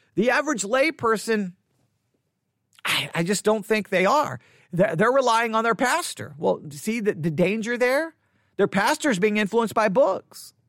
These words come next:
That influence now is coming to you, and you don't even realize that you're being influenced by it. That's, that's the, that's the whole critical issue here. But I, I, I would just do this.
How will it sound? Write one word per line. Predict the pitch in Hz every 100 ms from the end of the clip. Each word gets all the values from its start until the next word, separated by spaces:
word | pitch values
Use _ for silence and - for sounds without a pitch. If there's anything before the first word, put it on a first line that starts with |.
| _ _ _ -
That | 202
influence | 247 302 285 240 220
now | 220
is | 214
coming | 233 220 202
to |
you, | 202 311
and | 302 202
you | -
don't | 226
even | 214 208
realize | 202 208 202 185
that | 185 180
you're | 196
being | 190 190
influenced | 190 190 180 -
by | 240 -
it. | 135 - _ _ _ _ _ _ _ _ _ _ _ _ _ _ -
That's, | 160 208 240 - -
that's | 196 208 294 -
the, | 240 254 233 185 _ _ _ _ _ _ _ _ _ _ _ _ _ _ _ _ _ 123
that's | 202 247 -
the | - 254
whole | 254 277 262
critical | - - 262 277 - 247
issue | 220 311 - 175
here. | 135 113 - _ _ _ _ _ _ _ _ _ _
But | 160 202
I, | 190 185
I, | 175 185 156 208
I |
would | 226 196 - 143
just | 208 - - -
do | 123 170
this. | 143 - -